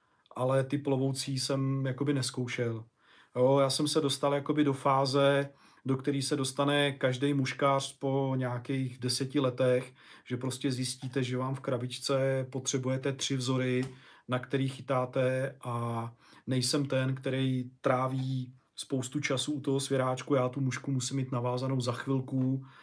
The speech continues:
a ta muška musí být prostě funkční. Jo, to, to znamená, nejsem, nejsem ten typ, který bude vázat jakoby displejovky, nebudu tady sedět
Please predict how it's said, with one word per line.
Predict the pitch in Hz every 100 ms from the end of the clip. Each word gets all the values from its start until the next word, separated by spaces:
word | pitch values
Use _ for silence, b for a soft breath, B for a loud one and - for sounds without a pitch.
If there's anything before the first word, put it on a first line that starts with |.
| B B
a |
ta | 120 135
muška | 131 120 139 131 131
musí | 131 131 131 143
být | 127 127 123
prostě | 131 - 135
funkční. | 135 127 117 - 123 117 - B B B -
Jo, | 123 131 139
to, | 139
to | 135 131
znamená, | 131 131 127 127 131 131 B B B
nejsem, | 127 123 147 139
nejsem | 131 123 135
ten | 131 139
typ, | 131 127 127
který | - 127 127
bude | 127 135
vázat | 127 123 135 131
jakoby | 123 143 127
displejovky, | 123 - 131 135 131 139 131 131 B B B
nebudu | 123 123 131
tady | 135 139
sedět | 135 127 127 131